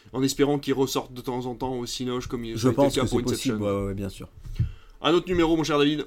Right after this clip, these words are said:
Speaker 2: Eh bien, le deux.
Speaker 1: Le deux. Oh, bah, écoute, ça va être tranquille. Gran Turismo.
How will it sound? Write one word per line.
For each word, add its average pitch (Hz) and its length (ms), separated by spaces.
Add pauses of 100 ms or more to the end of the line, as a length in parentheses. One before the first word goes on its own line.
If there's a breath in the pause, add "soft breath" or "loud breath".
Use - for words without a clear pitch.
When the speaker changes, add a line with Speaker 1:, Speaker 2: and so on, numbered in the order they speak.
Speaker 2:
Eh 123 60
bien, 113 120
le 131 140
deux. 185 240 (200)
Speaker 1:
Le 127 140
deux. 180 280 (1000)
Oh, 277 160
bah, 226 80
écoute, 196 260
ça 156 140
va 147 80
être 143 100
tranquille. 202 520 (140)
Gran 196 180
Turismo. 180 480